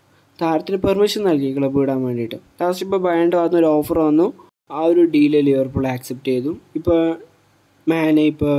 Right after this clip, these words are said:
ലിവർപൂൾ വിട്ടിട്ട് ബയേണിൽ join ചെയ്തിട്ടുണ്ട്, ബയേൺ player ആയിട്ടുണ്ട്, ഒഫീഷ്യലായിട്ടുള്ള അനൗൺസ്മെൻറ്റും കാര്യങ്ങളൊക്കെ വന്നിട്ടുണ്ട്. ശരിക്കും ഈ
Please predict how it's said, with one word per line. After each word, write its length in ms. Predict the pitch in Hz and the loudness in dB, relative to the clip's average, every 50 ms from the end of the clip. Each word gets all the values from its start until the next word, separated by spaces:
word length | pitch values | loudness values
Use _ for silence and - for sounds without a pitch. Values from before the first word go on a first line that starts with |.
| 139 135 | 0 0
ലിവർപൂൾ 520 | 135 135 135 135 135 127 - - 147 147 143 | 0 0 0 -2 -2 -4 -4 -2 0 2 2
വിട്ടിട്ട് 400 | 143 135 127 127 131 131 143 175 262 - _ _ _ - | 2 2 0 -2 -4 -6 -6 -6 -10 -10 _ _ _ -6
ബയേണിൽ 440 | 143 143 131 131 135 139 139 139 135 135 135 131 | -4 -2 0 0 0 0 0 0 0 -2 -2 -4
join 280 | 135 135 131 127 123 | -4 -2 -2 -2 -2
ചെയ്തിട്ടുണ്ട്, 380 | 120 131 127 127 127 127 147 156 165 | -2 -2 -2 -2 0 0 0 0 0
ബയേൺ 240 | 156 147 151 156 156 | 0 2 2 2 2
player 300 | 160 156 151 156 156 165 | 4 2 2 2 2 2
ആയിട്ടുണ്ട്, 380 | 156 143 131 120 113 107 101 - _ _ _ _ - | 0 0 -2 -2 -6 -8 -8 -10 _ _ _ _ -6
ഒഫീഷ്യലായിട്ടുള്ള 640 | 131 139 156 147 151 147 143 143 139 139 139 139 | -4 -2 -2 -4 -2 -2 0 0 0 0 0 0
അനൗൺസ്മെൻറ്റും 560 | 135 131 131 131 131 131 - - 139 135 139 135 | 0 0 0 0 -2 -2 -2 -2 -2 0 0 0
കാര്യങ്ങളൊക്കെ 480 | 123 120 127 131 131 135 143 139 - | 0 -2 -2 -2 -2 -4 -4 -2 0
വന്നിട്ടുണ്ട്. 440 | 165 160 147 127 131 127 117 98 - - _ _ _ - _ _ _ _ _ _ _ _ _ _ _ - _ _ - | 0 2 0 0 0 -2 -4 -4 -8 -14 _ _ _ -20 _ _ _ _ _ _ _ _ _ _ _ -20 _ _ -10
ശരിക്കും 320 | - 143 156 156 160 180 185 | -2 -2 0 2 2 2 4
ഈ 100 | 190 185 | 4 4